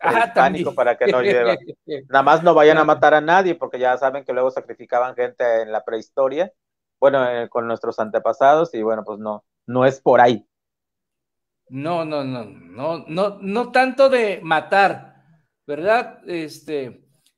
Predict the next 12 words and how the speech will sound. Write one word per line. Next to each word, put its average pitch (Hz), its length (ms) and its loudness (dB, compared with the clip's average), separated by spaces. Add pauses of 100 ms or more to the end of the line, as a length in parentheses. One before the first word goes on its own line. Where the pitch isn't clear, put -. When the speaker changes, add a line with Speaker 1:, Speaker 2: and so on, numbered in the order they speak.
(120)
Speaker 1:
el 185 180 -8
sol 233 260 0
se 233 200 -2
hace 208 360 0
con 165 600 -8
cal 196 420 2
o 170 100 -6
se - 140 -10
hace 196 240 -8
con 180 220 -8
ceniza, 151 640 -8
¿verdad? 139 600 -6